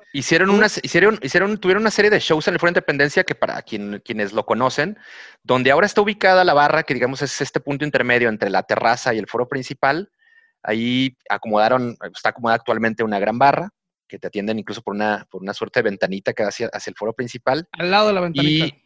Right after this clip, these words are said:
Speaker 1: exacto. Y en ese espacio, además de, de tener este concierto de Child Bite, ahí también hicieron un toquín con Teenage Bottle Rocket, la primera vez que vinieron a Guadalajara también fue ahí en ese,
Speaker 2: Mm.
Speaker 1: en ese pequeño espacio. La verdad se acomodaba chido como para una cosa así muy desmadrosa con poca raza.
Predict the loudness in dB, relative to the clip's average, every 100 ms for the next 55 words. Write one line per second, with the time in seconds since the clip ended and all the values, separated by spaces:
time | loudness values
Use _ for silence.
0 | _ -8 -2 -2 0 -2 -2 _ -2 2
1 | 0 0 -2 0 -2 -2 0 0 2 0
2 | 0 -6 -6 -2 0 -2 -2 0 0 0
3 | 0 -2 -4 -4 -2 -2 -2 -4 -4 0
4 | 0 0 -4 -4 -2 0 0 -2 -6 -8
5 | -12 _ _ _ _ -8 -4 -4 -4 -6
6 | -4 -6 -4 0 0 -2 -6 -2 -2 0
7 | 0 2 2 0 0 -2 -4 -4 -6 -4
8 | -4 -2 -4 -4 -4 -2 -2 -2 -4 -6
9 | -6 -4 -4 -4 -6 -8 -6 -4 -4 -2
10 | -2 0 0 -4 -8 -20 -6 0 2 2
11 | 2 4 4 4 4 4 4 4 4 4
12 | 2 0 0 -2 -2 -4 -4 -6 -6 -2
13 | -2 0 2 2 2 -2 -2 -2 -2 -2
14 | -2 -4